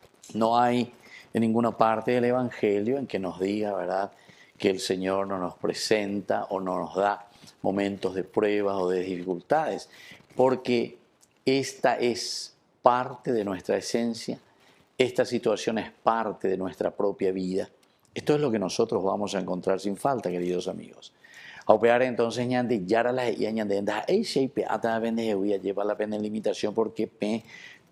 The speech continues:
peixa, pe, ye, creaba, güey. Esta es tu genética, esta es la esencia. Ñande, ya es en términos un poquitito más difíciles, ¿verdad? Ya es, pe, ontología, ¿verdad?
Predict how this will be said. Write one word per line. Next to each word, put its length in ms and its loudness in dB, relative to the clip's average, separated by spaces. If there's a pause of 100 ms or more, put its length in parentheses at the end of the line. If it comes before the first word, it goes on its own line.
(180)
peixa, 460 2
pe, 140 -2
ye, 160 2
creaba, 400 2
güey. 240 -8 (560)
Esta 300 0
es 260 -8
tu 80 2
genética, 760 -2 (600)
esta 360 2
es 160 -2
la 200 4
esencia. 600 -2
Ñande, 300 -2
ya 300 0
es 140 -2
en 120 -2
términos 360 -2
un 40 -6
poquitito 420 -2
más 180 -4
difíciles, 580 -2
¿verdad? 280 -2 (540)
Ya 240 4
es, 220 2
pe, 340 0 (160)
ontología, 1400 0
¿verdad? 320 -6